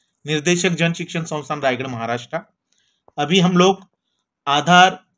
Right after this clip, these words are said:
इनेबल बायोमेट्रिक सिस्टम का जो बायोमेट्रिक अटेंडेंस पोर्टल है, उस पोर्टल पे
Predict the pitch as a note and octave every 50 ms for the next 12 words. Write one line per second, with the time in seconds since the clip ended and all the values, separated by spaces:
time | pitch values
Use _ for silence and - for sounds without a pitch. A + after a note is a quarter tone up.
0 | - D3+ C#3+ D3+ D#3+ D#3+ D#3 E3+ E3+ D3 C#3+ C#3 D3 D3+ D#3 D#3 - - D#3 -
1 | - - D3+ C#3+ - - F3 F#3 G3 G3+ G3 - _ _ _ _ _ _ _ _
2 | _ _ - D3+ D3+ C#3+ D#3 E3+ F3 F3+ F3 - _ _ - C3 C#3 D3 D#3 E3
3 | E3 E3 D#3+ D#3+ F3 - D#3 D3 C3 D#3 D#3 D#3 E3 D#3+ D#3 D#3+ E3 E3 E3 -
4 | - - C#3 C3+ C3+ D#3+ E3+ E3 C#3+ E3 F#3 G#3 - _ _ _ _ _ _ _
5 | _ _ _ _ _ - D#3+ F3 G3 F#3+ G3 - - - _ _ - D#3+ D#3+ D#3
6 | D#3+ F3+ F3+ F3 D#3+ D3+ C3+ D3+ F3 _